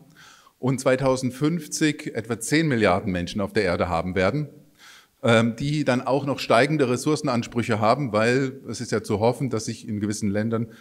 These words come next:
eine ökonomische Entwicklung auch abspielen wird, äh, dann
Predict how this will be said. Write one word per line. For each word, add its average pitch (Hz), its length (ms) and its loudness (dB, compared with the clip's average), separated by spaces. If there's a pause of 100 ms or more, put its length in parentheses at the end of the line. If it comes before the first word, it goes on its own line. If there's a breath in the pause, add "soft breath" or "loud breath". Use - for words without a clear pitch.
(140 loud breath)
eine 113 100 -4
ökonomische 110 500 -4
Entwicklung 135 540 -4
auch 127 360 -2 (400 soft breath)
abspielen 127 1160 0
wird, 135 300 0 (300 loud breath)
äh, 120 160 4
dann 135 340 2